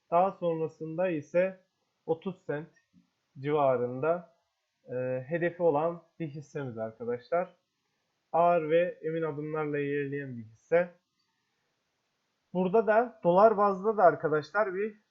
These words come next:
çanak oluşumu var. Ee, bu otuz sentlik hedefini gerçekleştirdikten sonra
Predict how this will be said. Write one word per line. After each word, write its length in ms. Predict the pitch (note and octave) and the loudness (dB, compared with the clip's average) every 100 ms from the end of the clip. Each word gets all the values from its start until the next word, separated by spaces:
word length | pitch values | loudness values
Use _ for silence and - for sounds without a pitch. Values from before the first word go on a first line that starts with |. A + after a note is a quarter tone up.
| _ | _
çanak 680 | F3 F3 G3 G3 - - _ - | -2 -2 -2 -6 -20 -20 _ -6
oluşumu 640 | D3+ D3+ - D#3+ G3+ G3 | -4 -4 -8 -8 -8 -8
var. 420 | C3+ D#3 C#3 - _ _ _ _ _ _ _ _ _ C#3 | 2 4 4 0 _ _ _ _ _ _ _ _ _ -4
Ee, 40 | C3+ C3 C3 C3 | -2 -2 -2 -4
bu 240 | C#3+ G3+ G3+ | 0 2 2
otuz 320 | G3+ B3 B3 | 0 -2 0
sentlik 560 | G#3+ G3+ - G3+ - | -4 -4 -4 -6 -4
hedefini 440 | F#3 G3 G#3 G3+ E3 | 0 0 0 -4 2
gerçekleştirdikten 1200 | E3+ E3 G3 F3+ G#3 G#3 - G3+ F#3 F3+ A3+ A#3 | 4 2 -4 -6 -6 -8 -8 -10 -10 -4 0 0
sonra 640 | A#3 F#3 D#3+ D3+ G#3 A#3 | 0 -2 0 2 0 -2